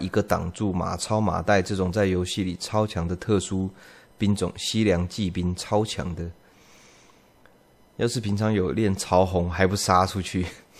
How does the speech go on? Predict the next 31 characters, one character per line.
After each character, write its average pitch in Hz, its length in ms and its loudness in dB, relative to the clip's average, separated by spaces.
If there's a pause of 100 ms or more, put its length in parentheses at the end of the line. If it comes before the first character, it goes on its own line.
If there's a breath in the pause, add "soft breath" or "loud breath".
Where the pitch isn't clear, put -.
(2750 loud breath)
然 104 140 -2
后 117 200 2
光 135 220 6
荣 123 180 4
大 131 80 4
概 127 100 6
四 127 160 -4
五 120 80 2
年 87 180 0
前 98 180 -4
有 90 120 -2
用 101 220 -2
无 92 160 -4
双 120 200 -4
的 110 60 0
模 90 300 0
组 - 260 -10
资 - 280 -6
源 92 180 0
回 92 220 0
收 98 160 -2
做 110 180 -2
了 95 60 2
一 92 40 0
个 98 140 -2
《三 131 320 -2
国 92 160 -2
无 92 320 -2
双 113 300 -4
英 123 240 -4
杰 87 300 -4